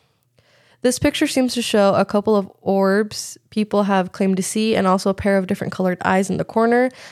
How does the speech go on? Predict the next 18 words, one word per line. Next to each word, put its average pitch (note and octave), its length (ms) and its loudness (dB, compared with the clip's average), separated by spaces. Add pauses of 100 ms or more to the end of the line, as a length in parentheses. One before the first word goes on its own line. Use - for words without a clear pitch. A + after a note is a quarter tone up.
(160)
Most A3 320 2
people A3+ 420 0
will G3 140 2
try G3+ 180 -2
to G3 60 2
explain G3 400 0
the G3 80 0
colored F#3+ 360 -2
lights F3 260 -2
as F3+ 200 -2
reflections A3 800 -4 (180)
of A3+ 120 -2
something. B3 500 -2 (300)
However, G#3 480 2
there's G3 260 0
a F#3+ 60 -2
thirty-foot G3 500 -4
vertical F#3+ 480 -4